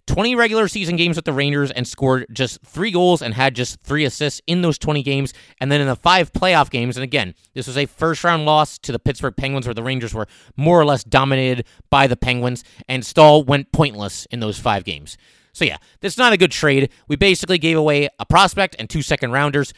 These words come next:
for three regular season goals, three regular season assists, and a big fat goose egg in the playoffs.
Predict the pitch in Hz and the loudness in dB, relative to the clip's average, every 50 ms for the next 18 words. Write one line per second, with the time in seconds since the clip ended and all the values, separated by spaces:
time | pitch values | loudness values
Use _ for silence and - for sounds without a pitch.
0 | _ _ - - 143 131 123 - - 240 277 247 220 220 196 185 185 185 165 - | _ _ -10 -4 -2 -2 -2 -2 -2 -2 -2 0 0 0 0 0 -2 -2 -2 -4
1 | 185 170 143 160 151 147 151 151 151 147 - - - 156 175 165 156 160 147 151 | -6 -6 -6 -4 -2 0 2 2 2 0 -2 -4 -6 -4 -2 0 0 0 0 0
2 | 147 135 - - 139 120 127 127 113 - - 135 127 - - - 117 113 110 101 | -4 -6 -6 -8 -10 -10 -8 -10 -8 -6 -4 -6 -6 -6 -8 -10 -6 -6 -6 -2
3 | 92 147 147 - - - 143 139 139 110 - 127 135 127 - - 113 117 104 - | -2 0 0 0 0 2 2 2 0 -2 -2 -2 -2 -2 -2 -2 -4 -4 -4 -6
4 | 107 110 110 104 98 - - 104 90 73 - - - - - | -10 -10 -10 -10 -8 -6 -4 -4 -4 -6 -8 -16 -20 -20 -20